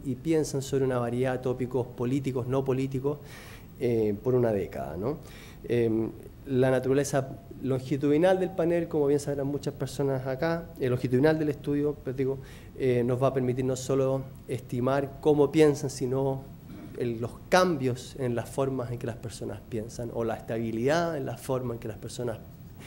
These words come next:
eh, perciben la realidad política, social, económica del país, ¿no es cierto? Así como qué factores desencadenan cambios o desencadenan mayor estabilidad.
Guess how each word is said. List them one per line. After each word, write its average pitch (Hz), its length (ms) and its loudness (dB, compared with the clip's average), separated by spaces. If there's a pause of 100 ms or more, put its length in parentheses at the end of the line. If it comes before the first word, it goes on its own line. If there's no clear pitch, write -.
(260)
eh, 107 340 0
perciben 127 760 2
la 117 120 2
realidad 110 400 0
política, 110 580 -2
social, 110 540 -4
económica 104 560 -4
del 92 100 -8
país, 90 380 -8
¿no - 80 -12
es - 40 -14
cierto? - 360 -10 (440)
Así 123 280 -6
como 127 340 0
qué 131 140 0
factores 123 480 -2
desencadenan 117 760 -2
cambios 120 480 -4 (640)
o 117 140 2
desencadenan 110 920 -2
mayor 107 280 -4
estabilidad. 98 640 -4